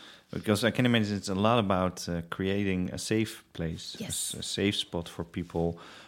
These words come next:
Speaker 1: uh, where, where talking, uh, technology can help you connect and help you also, uh,
Speaker 2: Yes.
Speaker 1: yeah, s-, stay out of a, a dangerous, uh, situation.
Speaker 2: I talked about, when I was speaking at a conference last week, I talked about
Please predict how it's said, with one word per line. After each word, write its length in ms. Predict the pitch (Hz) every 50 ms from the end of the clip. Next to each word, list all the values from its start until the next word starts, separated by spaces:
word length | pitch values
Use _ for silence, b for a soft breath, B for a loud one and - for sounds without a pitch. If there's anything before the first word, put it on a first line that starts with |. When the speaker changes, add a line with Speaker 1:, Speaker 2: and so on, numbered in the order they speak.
| B B
Speaker 1:
uh, 80 | - 82
where, 300 | 85 85 90 85 85 -
where 180 | - 92 92 87
talking, 440 | - - - 90 - - 98 87 -
uh, 40 | - 90 -
technology 520 | - 87 87 90 92 90 87 82 92 92
can 200 | 87 - - 87
help 320 | 85 90 87 90 90 - -
you 60 | -
connect 400 | - - 95 90 98 104 - -
and 100 | 95 92
help 340 | 90 87 90 90 87 - -
you 140 | 95 90 87
also, 500 | 87 87 85 - - 90 85 85 87 85 85 - - -
uh, 40 | 87
Speaker 2:
Yes. 100 | 87 92
Speaker 1:
yeah, 200 | 98 87 80 78 85 - B B B B B B B -
s-, 200 | - - - - -
stay 340 | - - - - 92 90 90
out 160 | 90 87 85
of 140 | 85 82 -
a, 140 | 90 87 -
a 100 | - 82
dangerous, 640 | 82 82 92 92 92 92 - - 92 82 - - -
uh, 200 | - 87 85 82
situation. 920 | 82 - - 82 - - 87 87 90 90 87 - - - 87 87 90 - B B B B B B B B B
Speaker 2:
I 120 | - 143
talked 380 | 135 - - 165 156 - - -
about, 600 | 151 139 151 143 131 127 127 120 - - - - - - - _ -
when 120 | - 143 143
I 60 | 143
was 140 | 139 139 135
speaking 480 | - - - 151 135 131 - - 131 135
at 100 | 127 -
a 220 | - - 131 131 - -
conference 440 | - 147 135 - - 131 123 - -
last 300 | - 104 - - - -
week, 180 | 120 110 -
I 80 | 135 127
talked 300 | 127 - 151 135 - -
about 360 | 143 131 131 131 127 127 -